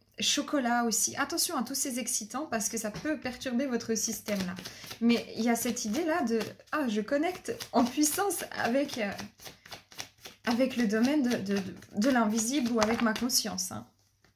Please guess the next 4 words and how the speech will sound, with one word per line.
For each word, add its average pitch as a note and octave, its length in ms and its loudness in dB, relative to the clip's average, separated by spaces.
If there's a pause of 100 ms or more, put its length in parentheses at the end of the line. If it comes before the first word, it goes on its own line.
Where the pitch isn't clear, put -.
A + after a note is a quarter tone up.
(1200)
Mais A#3 120 2
bon, G#3 220 0 (380)
<laughs> D#5 360 0
l'existence. - 880 -8